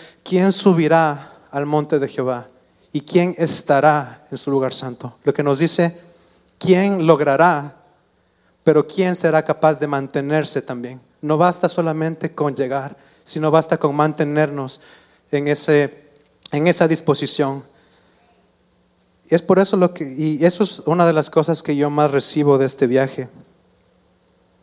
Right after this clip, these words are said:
Um, me costó mucho procesar todo lo que pasó. Nosotros llegamos el miércoles, um, por la noche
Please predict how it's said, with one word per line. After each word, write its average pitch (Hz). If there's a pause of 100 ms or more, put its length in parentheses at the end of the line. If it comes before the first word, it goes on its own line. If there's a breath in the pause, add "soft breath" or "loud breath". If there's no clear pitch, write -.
(1300)
Um, 113
me 135
costó 165
mucho 185
procesar 143 (300)
todo 151
lo 127
que -
pasó. 127
Nosotros 147
llegamos 139
el 135
miércoles, 143 (680 soft breath)
um, 110 (440)
por 127
la 127
noche 127